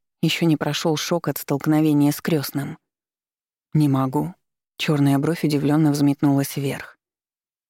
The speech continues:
«И кто же мне запретит? Квит? Или мать залетит в окно на метле и отберёт у меня эту безделицу?» «На мётлах не летают, и это не безделица»,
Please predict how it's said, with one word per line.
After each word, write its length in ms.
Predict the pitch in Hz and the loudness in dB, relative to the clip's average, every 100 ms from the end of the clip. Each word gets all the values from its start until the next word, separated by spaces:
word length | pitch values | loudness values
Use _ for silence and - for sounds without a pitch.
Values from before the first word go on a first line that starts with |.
| _ - | _ -2
«И 140 | 139 | -2
кто 240 | - 151 147 | -2 -2 0
же 100 | 139 | 2
мне 200 | 139 139 | 2 0
запретит? 580 | 139 143 - 165 - _ _ _ | -2 -4 -4 -8 -12 _ _ _
Квит? 420 | - 139 147 - _ _ _ _ _ _ | -2 -2 -2 -6 _ _ _ _ _ _
Или 200 | - 143 | -2 2
мать 280 | 151 165 180 | 2 2 2
залетит 400 | 156 143 139 147 | 0 0 0 -2
в 60 | 143 | -2
окно 320 | 139 143 143 | -2 0 2
на 60 | 160 | 4
метле 460 | 143 139 143 147 | 2 2 0 2
и 40 | 147 | 2
отберёт 420 | 143 139 147 147 | 0 0 0 2
у 40 | |
меня 300 | 143 139 139 | 2 4 2
эту 120 | 135 139 | 0 0
безделицу?» 760 | 143 151 156 180 160 - 147 - _ _ _ _ _ | 0 0 -2 -2 -6 -10 -14 -16 _ _ _ _ _
«На 160 | 196 202 | 2 4
мётлах 400 | 214 214 208 - | 4 2 0 2
не 120 | 208 | 2
летают, 580 | 208 - 147 139 - - _ | 2 0 -4 -4 -12 -20 _
и 100 | 208 | 0
это 200 | 226 208 | 2 2
не 120 | 185 | 2
безделица», 720 | 202 190 160 143 135 - - | 2 0 0 0 -2 -10 -14